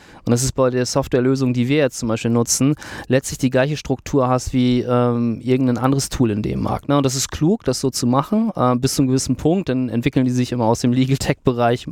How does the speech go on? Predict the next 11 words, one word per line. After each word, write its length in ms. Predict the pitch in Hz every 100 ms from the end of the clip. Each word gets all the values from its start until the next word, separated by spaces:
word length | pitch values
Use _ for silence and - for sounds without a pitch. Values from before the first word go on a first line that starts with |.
| -
raus 460 | 123 123 147 -
in 120 | 117 120
einen 340 | 117 117 135 -
Tech, 200 | - 147 - - _
äh, 220 | 147 139
Fokus. 480 | 135 165 - 175 - - - -
Insofern 540 | - 135 151 160 151 151 _ _
würde 280 | 139 131 156
ich 100 | 165
jetzt 200 | 131 -
ganz, 440 | 135 135 - -